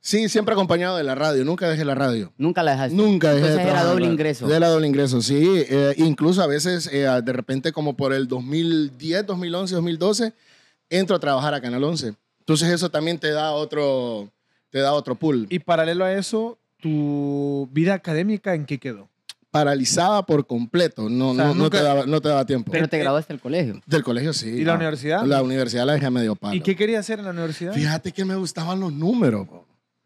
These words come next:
Speaker 1: Me gustaban los números. O sea, como yo me gradué de perito del debe, yo dije, "Bueno, voy a llevar,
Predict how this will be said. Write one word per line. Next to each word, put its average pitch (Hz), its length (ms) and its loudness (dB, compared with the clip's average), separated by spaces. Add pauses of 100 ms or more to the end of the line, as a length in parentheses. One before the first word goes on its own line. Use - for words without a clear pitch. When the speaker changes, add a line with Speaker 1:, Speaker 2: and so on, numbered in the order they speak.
(220)
Speaker 1:
Me 131 100 2
gustaban 151 300 4
los 175 100 6
números. 190 200 4
O - 20 0
sea, 151 140 0
como 151 240 -2
yo 143 100 -2
me 160 100 -2
gradué 185 280 0
de 185 80 -2
perito 170 400 0
del 180 160 0
debe, 170 360 2
yo 156 120 2
dije, 156 180 -2
"Bueno, 196 220 -2
voy 190 100 -2
a 175 40 -2
llevar, 175 380 -4